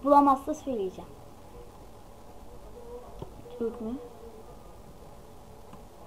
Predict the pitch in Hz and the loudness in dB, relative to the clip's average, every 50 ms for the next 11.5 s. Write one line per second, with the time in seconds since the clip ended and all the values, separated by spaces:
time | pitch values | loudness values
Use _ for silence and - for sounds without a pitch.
0 | - - - - - - - - - - - - - - - - - - - - | -16 -16 -16 -16 -16 -16 -16 -16 -16 -16 -16 -16 -16 -16 -16 -14 -14 -14 -14 -14
1 | - - - - - - - - - - - - - - - - - - - - | -16 -16 -16 -16 -16 -16 -16 -16 -16 -16 -16 -16 -16 -16 -16 -16 -14 -14 -14 -14
2 | - - - - - - - - - - - - - - 220 220 202 196 196 190 | -14 -16 -16 -16 -16 -16 -14 -14 -14 -14 -14 -14 -14 -12 -10 -8 -8 -8 -8 -8
3 | 185 202 214 - - 208 196 208 214 - - 233 202 185 185 - 156 165 170 170 | -8 -8 -8 -8 -8 -8 -8 -8 -10 -10 -10 -10 -10 -10 -10 -12 -12 -12 -12 -12
4 | - - - - 185 202 214 220 220 220 226 226 220 220 - 208 214 226 226 220 | -12 -12 -14 -12 -12 -12 -12 -12 -12 -12 -12 -14 -14 -12 -10 -8 -6 -6 -6 -8
5 | 220 214 220 226 233 220 226 233 226 220 - - - - 214 208 196 185 180 - | -10 -12 -12 -12 -10 -10 -10 -12 -12 -12 -12 -12 -12 -12 -12 -12 -12 -12 -12 -12
6 | - - - 175 175 175 - 208 214 220 214 214 - - - - - - - - | -12 -14 -14 -14 -14 -14 -12 -12 -12 -12 -12 -12 -14 -14 -14 -14 -14 -14 -16 -16
7 | - - - - - - - - - - - - - - - - - - - - | -16 -16 -16 -14 -14 -12 -12 -12 -14 -14 -14 -14 -14 -12 -14 -14 -14 -14 -14 -12
8 | - 226 214 208 196 202 240 208 - - - - - - - - - - - 208 | -10 -8 -8 -8 -8 -10 -12 -12 -14 -14 -16 -16 -16 -16 -14 -14 -14 -14 -14 -14
9 | - - - - - - 240 240 220 220 - - - 220 220 220 220 220 214 214 | -14 -14 -14 -12 -12 -10 -10 -10 -10 -12 -12 -12 -8 -4 -2 -2 0 0 -2 -2
10 | 214 - - 240 240 240 233 220 220 247 269 - - - - - - - - - | -4 -6 -4 -2 -2 -2 -2 -2 -2 -4 -4 -6 -10 -14 -16 -16 -16 -16 -12 -6
11 | - 208 196 196 190 185 185 190 214 | -4 -4 -2 -2 -2 -2 -4 -4 -6